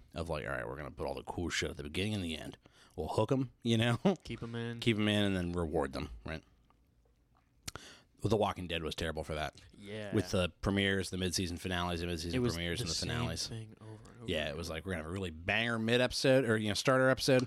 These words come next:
Speaker 2: We got, we got to talking about how they just finished it up, and we kinda wanna go back and
Speaker 1: And look at it potentially.
Speaker 2: Yeah,
Speaker 1: Yeah.
Speaker 2: maybe take a watch.
Speaker 1: But, um, for me, episodes that, or, or moments that were like, "Yo."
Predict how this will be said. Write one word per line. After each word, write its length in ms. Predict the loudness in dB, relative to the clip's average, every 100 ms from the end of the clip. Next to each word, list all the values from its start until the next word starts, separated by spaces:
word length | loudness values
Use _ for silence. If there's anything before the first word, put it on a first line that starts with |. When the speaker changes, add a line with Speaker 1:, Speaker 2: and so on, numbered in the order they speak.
| 0
Speaker 2:
We 160 | -2
got, 220 | -2 -4 -8 _ _ _
we 140 | -2
got 160 | -2 -4
to 80 | -6
talking 340 | -6 -6 -8
about 280 | -8 -8 -6
how 180 | -6 -2
they 160 | -2
just 240 | -2 -4 -6
finished 360 | -8 -8 -10 -10
it 20 |
up, 120 | -8 -8
and 100 | -10
we 80 | -8
kinda 180 | -8
wanna 220 | -8 -10 -10
go 120 | -10
back 360 | -8 -10 -10
and 220 | -12 -14 -12 -4
Speaker 1:
And 180 | 0 4
look 160 | 6 6
at 140 | 6
it 80 | 4
potentially. 500 | 4 4 4 0 0
Speaker 2:
Yeah, 100 | 2
Speaker 1:
Yeah. 160 | 4 4
Speaker 2:
maybe 280 | 0 -12 -12
take 200 | -14 -16
a 120 | -16
watch. 340 | -16 -18 -20 _ _ _ _ _ _
Speaker 1:
But, 220 | 2 2 0 _ _ _ _ _ _ -14 -2
um, 340 | 2 2 2 -2 -8 -14 -2
for 140 | 6
me, 180 | 6 6
episodes 480 | 2 0 0 0 0
that, 260 | 2 2 0 -10 _ _ _
or, 280 | 4 4 6
or 60 | 6
moments 420 | 8 6 4 4
that 180 | 2 2
were 140 | 4
like, 280 | 4 2 -2 _
"Yo." 480 | 4 6 6 2